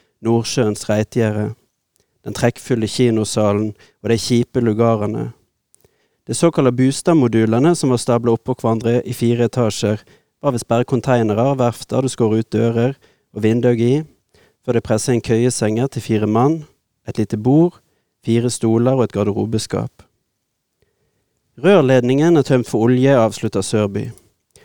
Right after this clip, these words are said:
«Slepebåter, supplybåter og helikoptre er kommet fram til den kantrede riggen.» «Ja, det er alt vi vet om ulykken på hotellplattformen Alexander Kielland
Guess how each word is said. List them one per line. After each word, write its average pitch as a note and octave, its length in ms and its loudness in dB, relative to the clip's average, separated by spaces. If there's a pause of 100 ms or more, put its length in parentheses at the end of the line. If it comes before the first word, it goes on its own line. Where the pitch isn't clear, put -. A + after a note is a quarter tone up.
(140)
«Slepebåter, C3 840 0
supplybåter A#2+ 800 0
og - 20 0
helikoptre A#2+ 600 -2 (360)
er - 120 -10
kommet C3 220 0
fram A2+ 240 -2
til G#2+ 180 -4
den G#2+ 100 -2
kantrede G#2 560 -2
riggen.» G#2 380 -6 (1400)
«Ja, C3 80 -10
det B2+ 140 2
er B2+ 100 4
alt B2+ 160 0
vi A#2+ 80 -2
vet C#3+ 320 2
om A#2 80 -2
ulykken C3 540 2
på A2 140 -4
hotellplattformen B2 760 0
Alexander G#2+ 400 -2
Kielland C3+ 460 0